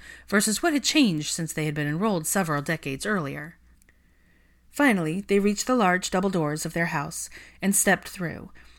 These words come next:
only to be greeted by a rousing chorus of salutations and "Where have you beens?" Hermione had never been more thankful for the tactfulness of her friends as she introduced her parents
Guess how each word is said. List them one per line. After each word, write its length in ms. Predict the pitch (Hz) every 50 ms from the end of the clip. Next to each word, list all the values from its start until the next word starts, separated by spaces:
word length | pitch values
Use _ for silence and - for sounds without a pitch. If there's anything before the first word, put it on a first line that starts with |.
| - _ - -
only 220 | - 202 202 196 180
to 100 | - 185
be 80 | 175
greeted 340 | 170 170 233 262 240 175 156
by 140 | 160 165 160
a 100 | 156 156
rousing 440 | 156 180 190 190 180 170 - 156 156
chorus 360 | - - 269 240 185 160 -
of 80 | 165 160
salutations 800 | - 180 160 156 147 147 - - 262 208 - - 143 147 139
and 220 | - 160 170 170 180
"Where 140 | 233 320
have 220 | 302 226 170 - -
you 60 | 156
beens?" 560 | - 262 269 170 131 120 120 117 - - - - - - - - - - - - _ _ _ _ _ _ -
Hermione 360 | - 226 226 226 226 226 233
had 160 | 226 226 196 208
never 240 | 233 269 220 208
been 160 | 165 175 165 165
more 160 | 160 160 165
thankful 360 | - 196 190 180 - - 156
for 140 | - - 170
the 100 | 165 170
tactfulness 640 | - - 247 226 - - - 175 165 160 156 -
of 80 | 165 156
her 80 | 165
friends 420 | 156 - - 185 165 156 156 165 -
as 60 | 165
she 140 | - - -
introduced 480 | 156 196 - - 190 185 175 175 -
her 40 | -
parents 540 | 180 - - 233 208 180 170 - - - -